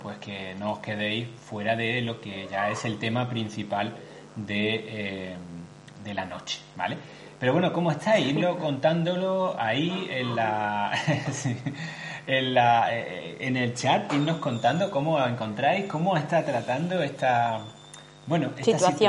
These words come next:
Speaker 1: situación,
Speaker 2: llamémoslo así.
Speaker 1: exactamente, esta situación que vivimos a todos ya desde hace más de un año, han pasado unos días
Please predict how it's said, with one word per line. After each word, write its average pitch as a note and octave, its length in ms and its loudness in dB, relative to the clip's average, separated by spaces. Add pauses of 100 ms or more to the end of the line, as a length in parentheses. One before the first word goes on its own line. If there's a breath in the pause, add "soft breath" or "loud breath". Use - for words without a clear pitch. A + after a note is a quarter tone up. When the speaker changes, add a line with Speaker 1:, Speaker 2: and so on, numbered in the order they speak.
Speaker 1:
situación, - 320 4
Speaker 2:
llamémoslo F3+ 280 0
así. E3 60 2
Speaker 1:
exactamente, A2 480 0
esta C#3+ 160 -4
situación B2 460 -2
que A2+ 100 -6
vivimos B2+ 480 -2
a G#2+ 100 -4
todos B2+ 320 0
ya C#3+ 180 6
desde A#2+ 300 0
hace B2+ 340 -2
más B2 280 -2
de A2 80 -6
un G#2 100 -4
año, E3 240 0
han A#2 80 -2
pasado B2 280 -4
unos G#2+ 200 -2
días C3 240 2